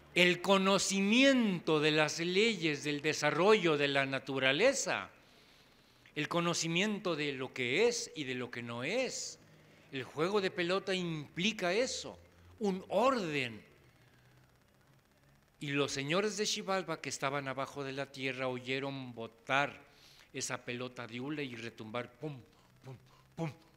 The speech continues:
pum. "¿Y quién está haciendo ruido allá arriba?", dijeron.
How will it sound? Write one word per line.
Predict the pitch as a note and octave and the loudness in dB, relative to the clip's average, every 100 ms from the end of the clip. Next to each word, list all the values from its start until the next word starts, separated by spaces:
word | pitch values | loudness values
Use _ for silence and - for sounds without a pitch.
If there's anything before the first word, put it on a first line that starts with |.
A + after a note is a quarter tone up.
| _ | _
pum. | B2 A2 | -12 -10
"¿Y | A#2+ | -12
quién | - F3+ F#3+ F3+ | -6 -2 0 -2
está | D3+ - E3+ D3 - | -6 -4 -2 -2 -6
haciendo | C#3 - D#3+ C#3 | -10 -6 -4 -4
ruido | B2 C#3+ C3+ A2+ | -8 -8 -8 -8
allá | A2+ A#2+ | -6 -8
arriba?", | G#2+ A#2 G2 - _ _ _ _ _ - - _ - | -8 -10 -12 -20 _ _ _ _ _ -20 -20 _ -20
dijeron. | A#2 G#2+ A2 F#2+ | -16 -12 -12 -14